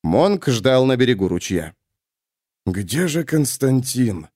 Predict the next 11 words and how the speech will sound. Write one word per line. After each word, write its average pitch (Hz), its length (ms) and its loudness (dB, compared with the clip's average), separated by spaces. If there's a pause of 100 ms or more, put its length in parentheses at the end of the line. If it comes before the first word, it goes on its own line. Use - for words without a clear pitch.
(720)
Словно 180 480 4
откликнувшись 202 720 0
на 180 80 4
его 175 220 4
мысль, 170 400 2
долговязый 147 580 2
парнишка 160 540 2
появился 156 600 2
на 156 100 4
дальнем 143 340 2
склоне, 90 520 0